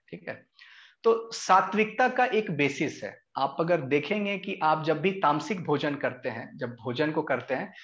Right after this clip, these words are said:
तो आपका म-, सोचने का तरीका अलग होगा। अगर आपने नोटिस किया, जब भी आप, अ, मांस मछली को खाते हैं, जो भी व्यक्ति खाते हैं,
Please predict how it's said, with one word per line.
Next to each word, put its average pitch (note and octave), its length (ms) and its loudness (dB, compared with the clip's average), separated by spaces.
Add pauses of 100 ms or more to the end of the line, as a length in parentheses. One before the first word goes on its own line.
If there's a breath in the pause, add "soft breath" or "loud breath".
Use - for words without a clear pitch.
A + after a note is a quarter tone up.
(140 loud breath)
तो - 60 2
आपका F#3 340 6
म-, F#3+ 260 2
सोचने G#3+ 460 4
का A#3+ 100 6
तरीका G#3+ 300 4
अलग F3+ 200 4
होगा। A#2+ 220 -2
अगर D3 200 0
आपने - 800 -6
नोटिस F3 400 -2
किया, E3+ 180 0
जब D#3+ 200 -4
भी G3 120 -2
आप, F#3 480 0
अ, C3 240 -8
मांस D#3+ 400 0
मछली F3 300 -6
को F3+ 120 -4
खाते C#3+ 340 -4
हैं, C#3 100 -8
जो G3 100 -4
भी G#3 100 -4
व्यक्ति F#3+ 260 -4
खाते - 320 -6
हैं, - 140 -10